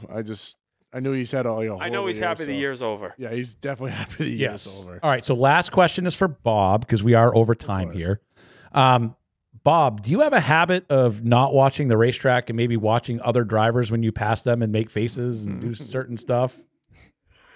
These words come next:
Speaker 3: Is this a thing? Like, is this something you do?
Speaker 2: So I don't pay attention at all. And there has been multiple times where I've driven off the back stretch, driven off the front stretch,
Speaker 3: <laughs>
Speaker 2: because I am more interested to see people's facial, like, what, you know what I mean?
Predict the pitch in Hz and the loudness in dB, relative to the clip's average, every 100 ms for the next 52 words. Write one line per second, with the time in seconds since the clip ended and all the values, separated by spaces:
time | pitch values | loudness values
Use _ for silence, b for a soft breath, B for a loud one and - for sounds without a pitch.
0 | B B B 151 160 214 262 - 139 135 | B B B -4 -2 2 2 4 2 2
1 | 147 143 127 123 131 170 - - - - | 0 4 4 4 0 0 -2 -12 -4 0
2 | 156 160 143 123 107 104 110 113 120 120 | 0 0 0 0 -2 -2 2 2 2 2
3 | 117 _ _ _ _ _ - 147 147 170 | -2 _ _ _ _ _ -4 -2 0 -2
4 | 190 175 165 139 143 120 113 110 95 90 | -2 -4 -4 -4 -6 -8 -8 -10 -8 -8
5 | 82 _ _ _ _ 131 123 113 110 139 | -10 _ _ _ _ -8 -6 -6 -6 -4
6 | 143 143 135 131 143 139 147 127 131 127 | -2 -4 -8 -6 -4 -4 -8 -8 -6 -6
7 | 123 107 104 127 123 110 104 107 107 - | -6 -6 -6 -8 -8 -10 -8 -8 -8 -8
8 | 113 104 - - 113 107 104 95 107 98 | -8 -8 -12 -16 -14 -14 -16 -16 -16 -16
9 | - 95 95 - _ _ - - _ 139 | -12 -12 -12 -20 _ _ -20 -20 _ -10
10 | 143 131 - _ _ 147 196 226 208 202 | -8 -8 -12 _ _ -6 -4 -4 -4 -4
11 | 190 - - 160 143 139 156 151 147 151 | -6 -12 -14 -12 -8 -8 -6 -6 -6 -8
12 | 147 135 - 156 - 113 - 104 117 131 | -10 -8 -8 -10 -10 -12 -12 -14 -12 -14
13 | - _ _ 131 120 113 120 160 | -14 _ _ -14 -12 -10 -10 -12